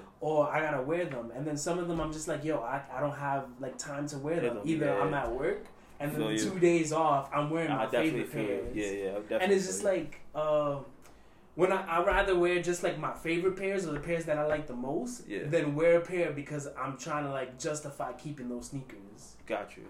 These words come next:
Speaker 2: So why you just don't buy the ones you like?
Speaker 1: I do. That, I have the ones I like, but I bought other ones
Speaker 2: Mm.
Speaker 1: too beforehand.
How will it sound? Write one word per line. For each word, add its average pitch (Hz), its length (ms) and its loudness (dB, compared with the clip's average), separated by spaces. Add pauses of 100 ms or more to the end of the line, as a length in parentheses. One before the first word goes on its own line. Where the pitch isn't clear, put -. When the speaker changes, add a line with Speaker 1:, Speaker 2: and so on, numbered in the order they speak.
(440)
Speaker 2:
So 113 120 -2
why 123 160 2
you 127 80 0
just 120 140 -10
don't 113 120 -8
buy 117 160 2
the 110 60 -4
ones 104 220 -8
you 98 100 -8
like? 104 240 -6 (320)
Speaker 1:
I 135 100 -4
do. 175 300 -2
That, 165 280 0
I 165 180 4
have 247 200 0
the 190 80 6
ones 143 240 2
I 120 60 -4
like, 117 280 -6 (160)
but 160 200 4
I 175 180 4
bought 175 300 4
other 185 220 6
ones 143 420 0
Speaker 2:
Mm. - 80 -10
Speaker 1:
too 202 200 -6
beforehand. 123 840 -4